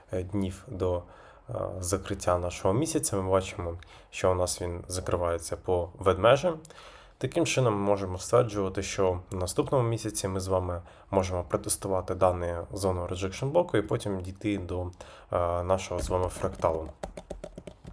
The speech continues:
На тижневому таймфреймі графік є, е, трохи важчий, е, оскільки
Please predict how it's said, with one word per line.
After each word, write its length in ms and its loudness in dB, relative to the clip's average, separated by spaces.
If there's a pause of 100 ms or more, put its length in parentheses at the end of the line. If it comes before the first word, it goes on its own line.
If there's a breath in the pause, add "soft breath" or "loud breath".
(220)
На 160 2
тижневому 520 0
таймфреймі 540 -2 (200)
графік 420 2
є, 180 -4 (460 loud breath)
е, 140 0 (200)
трохи 320 4
важчий, 540 0 (1000 loud breath)
е, 40 -4 (220)
оскільки 560 -2